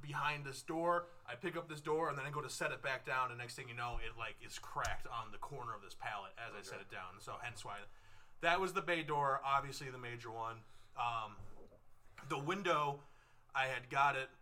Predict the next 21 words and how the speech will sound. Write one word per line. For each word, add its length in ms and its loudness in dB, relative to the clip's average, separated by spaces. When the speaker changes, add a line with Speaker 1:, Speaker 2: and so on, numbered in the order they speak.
Speaker 1:
Sp-, 160 -8
<laughs> 120 -10
I 80 -2
don't 140 0
think 140 -2
that 100 4
one 100 -2
was 100 -8
special 340 -4
order. 260 -2
I 80 2
was 120 -4
coming 220 0
down 180 6
on 140 2
that 160 -4
Joe 500 0
lift 240 -4
thing. 340 -4
Speaker 2:
Yeah. 100 -8
Speaker 1:
Um, 440 0